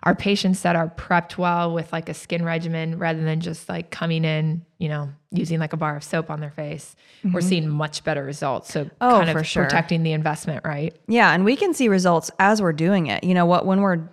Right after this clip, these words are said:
Speaker 2: when we are using the skin pen, we're looking for redness and a little bit of pinpoint bleeding.
Speaker 1: Mm-hmm.
Speaker 2: Um, uh, some people don't get that. Like, we can, I can go,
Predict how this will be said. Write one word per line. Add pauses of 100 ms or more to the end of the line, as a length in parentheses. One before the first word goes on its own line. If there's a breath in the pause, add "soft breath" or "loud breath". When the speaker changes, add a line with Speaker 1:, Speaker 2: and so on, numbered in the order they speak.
Speaker 2:
when
we
are
using
the
skin
pen,
we're
looking
for
redness
and
a
little
bit
of (100)
pinpoint
bleeding.
Speaker 1:
Mm-hmm.
Speaker 2:
Um, (460)
uh,
some
people
don't
get
that.
Like,
we
can,
I
can
go,